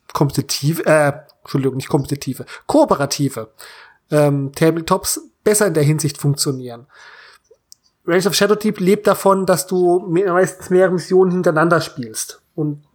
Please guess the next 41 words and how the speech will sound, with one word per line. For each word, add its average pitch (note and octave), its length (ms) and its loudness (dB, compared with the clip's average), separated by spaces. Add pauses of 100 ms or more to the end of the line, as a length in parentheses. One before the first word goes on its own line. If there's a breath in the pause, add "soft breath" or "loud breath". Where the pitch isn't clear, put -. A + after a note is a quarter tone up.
dich E3+ 260 -2
auch E3 80 0
verbesserst E3 540 0
und D#3 260 -2
aufbaust, D3 540 -2
weil, G#3 240 2 (600)
wie A#3 140 -2
Michael A3+ 240 2
vorhin G#3 420 2
sagte, F3+ 360 0
man D#3+ 80 -2
ist D#3 60 0
halt F3+ 100 0
nicht F#3 100 0
in F3+ 60 -4
kon-, A3 240 -2
so F#3 100 -4
starker F3 300 0
Konkurrenz D#3+ 480 -2
zueinander. A#2 500 -6 (1700 loud breath)
Interessanterweise G#3+ 840 2
gefühlt G3+ 640 -2
scheint G#3 300 2
es G3+ 140 2
auch - 160 -10
bei E3+ 100 -2
Frostgrave - 840 -2
halbwegs E3 400 2
zu F3 80 -2
funktionieren, F3+ 540 0
aber E3+ 120 0
das E3+ 160 0
ist - 80 -4
ja F3 80 2
von D#3 140 -2
vornherein F3 400 2
nur E3+ 160 4
auf D#3+ 120 -4
Kampagne D#3+ 460 2
auch C#3+ 80 -4
ausgelegt. C#3+ 760 -2